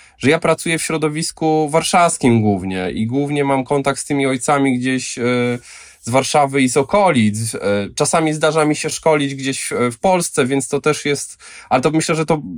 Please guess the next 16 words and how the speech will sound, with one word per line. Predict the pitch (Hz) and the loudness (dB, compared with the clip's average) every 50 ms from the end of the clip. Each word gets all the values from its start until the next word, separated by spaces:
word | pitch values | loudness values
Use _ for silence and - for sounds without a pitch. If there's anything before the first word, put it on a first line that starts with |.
| 82 | -10
no, | - 95 87 101 139 | -10 -8 -4 0 2
jakby | 151 151 160 156 | 2 2 2 0
s-, | 147 - - 127 139 | -2 -2 -4 -6 -6
spojrzeć | - - 170 165 156 160 156 151 | -2 2 2 2 2 2 -2 -4
bardziej | 143 127 - 156 156 160 156 151 147 | -6 -2 0 2 2 2 2 0 -2
w | 143 - - - - 135 | -2 -4 -8 -10 -6 -4
dużych | 151 147 147 147 - | -2 -2 -2 0 2
miastach, | - 233 202 165 - - - 113 117 127 135 - _ - - - - - - - - | 2 4 4 2 0 0 2 4 4 4 2 0 _ -18 -20 -20 -20 -20 -20 -10 -2
to | - 139 | 0 0
dzisiaj | 139 147 180 - 214 180 | 2 2 0 0 0 0
wydaje | 175 170 180 180 185 | 2 2 2 2 0
mi | 190 | 0
się, | - 190 | -2 -2
że | 180 175 | -4 -4
ci | - 180 | -2 -2
ojcowie | 175 170 - - - 196 196 185 175 170 165 160 160 160 165 170 | -2 -2 0 2 2 2 2 2 2 2 4 6 6 6 4 2